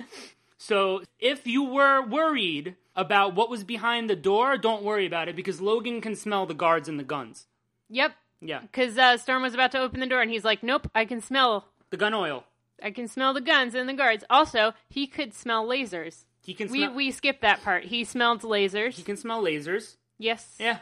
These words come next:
Speaker 1: What else can
Speaker 2: He's
Speaker 1: he
Speaker 2: like,
Speaker 1: smell?
Speaker 2: uh, he's like some kind of dog.
Speaker 1: Can he smell what the
Speaker 2: He's a
Speaker 1: rock
Speaker 2: good
Speaker 1: is
Speaker 2: dog.
Speaker 1: cooking?
Speaker 2: Oh my God, I
Speaker 1: I've
Speaker 2: hope
Speaker 1: made
Speaker 2: he
Speaker 1: that
Speaker 2: can.
Speaker 1: joke. I've made that joke
Speaker 2: Ah.
Speaker 1: before. It's stupid.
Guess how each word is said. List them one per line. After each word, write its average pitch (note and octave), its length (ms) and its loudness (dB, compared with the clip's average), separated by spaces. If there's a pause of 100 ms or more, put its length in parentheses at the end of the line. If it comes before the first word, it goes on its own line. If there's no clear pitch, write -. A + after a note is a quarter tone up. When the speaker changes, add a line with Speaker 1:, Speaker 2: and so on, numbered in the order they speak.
(140)
Speaker 1:
What G3 140 0
else G#3+ 120 -2
can B3+ 120 -2
Speaker 2:
He's D4+ 100 -4
Speaker 1:
he C4+ 40 -2
Speaker 2:
like, C4 180 2
Speaker 1:
smell? B3+ 320 0
Speaker 2:
uh, - 20 -8
he's B3 240 -12
like C4 160 -8
some C4 180 -10
kind C4 160 -6
of A#3+ 80 -6
dog. F#3 440 0
Speaker 1:
Can F#3 100 -4
he F3+ 40 -2
smell F#3+ 240 -2
what F#3 120 -2
the F#3+ 60 -4
Speaker 2:
He's F3 40 -4
a - 20 -4
Speaker 1:
rock F#3 100 4
Speaker 2:
good C#4 100 -2
Speaker 1:
is G#3 60 -10
Speaker 2:
dog. F#3+ 240 2
Speaker 1:
cooking? C4+ 180 -6 (220)
Speaker 2:
Oh A3 80 -10
my A#3 140 -4
God, A3 160 0
I G#3 80 0
Speaker 1:
I've - 60 0
Speaker 2:
hope A#3+ 60 2
Speaker 1:
made - 80 2
Speaker 2:
he A#3+ 60 2
Speaker 1:
that D3 120 -2
Speaker 2:
can. G#3 220 0
Speaker 1:
joke. F#3+ 100 -8
I've D3+ 80 -2
made D#3 180 -2
that C3 140 -4
joke B2+ 140 -10
Speaker 2:
Ah. F#3 340 2
Speaker 1:
before. B2+ 160 -6
It's D#3 140 -8
stupid. A#2+ 360 -8